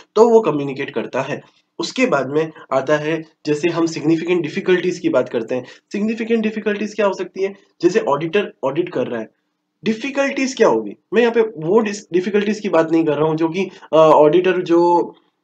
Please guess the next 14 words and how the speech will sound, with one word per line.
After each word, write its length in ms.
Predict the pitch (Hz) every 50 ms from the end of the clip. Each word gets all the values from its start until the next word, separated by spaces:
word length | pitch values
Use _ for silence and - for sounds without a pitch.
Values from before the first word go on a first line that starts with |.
| _ _ _ _ _ _ -
मतलब, 380 | - 156 165 170 156 - - - _ _ _ _ _ _ _ _ _ _ _ _ _ _ _ _ _ -
कहते 180 | 180 175 170 208
हैं 60 | 214
ना 100 | 220 220
कि, 120 | 208 202 - - 147
मतलब, 200 | 170 185 196 196
मैं 80 | 208 -
उन 180 | - 247 254
चीजों 240 | 247 226 202 202 196
की 100 | 202 202
बात 220 | 160 143 143 143
कर 140 | - 131 123
रहा 80 | 135 139
हूँ, 180 | 139 113 110